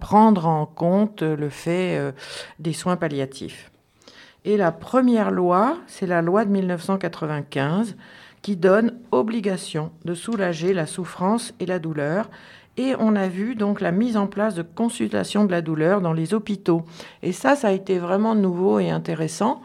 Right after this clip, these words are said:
parce que dans ces consultations de la douleur, qui existent toujours, bien sûr, il n'est pas nécessaire d'être en soins palliatifs. Hein, c'est toute personne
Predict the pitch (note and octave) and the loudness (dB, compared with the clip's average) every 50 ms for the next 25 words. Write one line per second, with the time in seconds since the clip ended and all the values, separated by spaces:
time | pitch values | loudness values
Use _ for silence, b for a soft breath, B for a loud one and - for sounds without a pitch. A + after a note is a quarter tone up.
0 | B B B B B B B _ - - G3 G3 - - G#3+ G3+ - - A3+ A3 | B B B B B B B _ -4 -4 -4 -2 -2 -4 -4 -4 -2 0 4 6
1 | G3+ F#3+ - - - G3 G#3 G#3 - - G3 - - F#3 F#3 - F#3+ E3 - F3 | 6 6 6 4 0 -2 -2 0 -2 -4 -4 -2 -4 -4 -4 -4 -6 -4 -4 -4
2 | E3 - F3 E3+ E3 D3+ C#3+ C3+ C3+ C#3 D3+ G3 D4 D#4+ - - F3+ E3 C#3+ D3 | -2 -2 -2 -2 0 0 -2 -2 -2 0 2 2 2 0 0 -4 -4 -4 -4 -4
3 | D3+ D#3+ D#3 - - C#3 C3+ - D3 C#3+ C3 E3 G#3+ B3+ A#3+ F3+ D#3+ D3+ D3+ - | -6 -8 -8 -6 -8 -8 -8 -8 -12 -8 -4 -4 -2 -2 -2 -4 -6 -6 -8 -8
4 | - - G3+ A#3+ C4+ C4 B B B B B B B - E3 D#3 D#3+ E3 E3 E3 | -6 -4 -4 -4 -4 -6 B B B B B B B -12 -8 -4 -4 -4 -2 0
5 | A3+ B3+ C4+ B3+ A3 G#3+ - F3+ E3 - A#3+ B3+ B3 G#3 G3 F#3 - F3 E3+ E3 | 0 0 2 0 -2 -2 -4 -6 -4 -2 -2 -2 0 -2 -2 -2 0 -2 -2 -2
6 | - - G#3+ A3 G#3+ G3 F#3 F3+ F#3+ F#3+ F#3+ - - G3 G3 F#3+ - - - B | 0 2 2 2 2 2 0 2 0 0 -2 -2 -2 -2 -2 -2 -4 -10 -18 B
7 | B B B B B B B B B - F3+ A3 G#3+ - E3 E3 - - - D4+ | B B B B B B B B B -4 -4 -2 -2 -2 -4 -6 -4 -2 -2 -2
8 | D4 - - A3 G3+ F#3+ - - - F#3 G3 B3 D#4+ F4 F4 | -2 -2 -4 -4 -4 -4 -2 2 4 4 6 4 2 0 -6